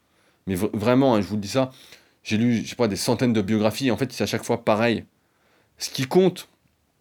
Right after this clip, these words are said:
comme disait, euh, ce matin dans le podcast que j'ai écouté de Nouvelle École,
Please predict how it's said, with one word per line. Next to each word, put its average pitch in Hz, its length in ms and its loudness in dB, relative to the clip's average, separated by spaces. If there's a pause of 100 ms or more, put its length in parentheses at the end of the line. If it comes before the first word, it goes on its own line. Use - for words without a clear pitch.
(460)
comme 127 200 4
disait, 139 380 2 (380)
euh, 101 420 4
ce - 120 -6
matin 117 140 0
dans 135 60 4
le 104 80 0
podcast 117 220 -4
que 113 80 -6
j'ai 110 60 0
écouté 110 220 -4
de 120 60 0
Nouvelle 107 220 2
École, 151 340 0